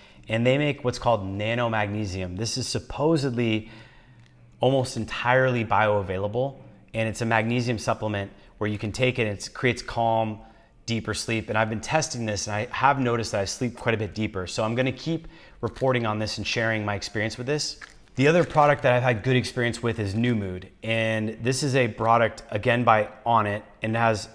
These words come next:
vitamin D, niacin, B six, magnesium,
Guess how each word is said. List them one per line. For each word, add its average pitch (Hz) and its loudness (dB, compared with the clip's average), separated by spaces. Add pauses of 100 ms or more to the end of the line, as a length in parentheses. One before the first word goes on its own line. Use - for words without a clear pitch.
(240)
vitamin 120 6
D, 117 0
niacin, 117 2
B 107 -2
six, - -2
magnesium, 123 0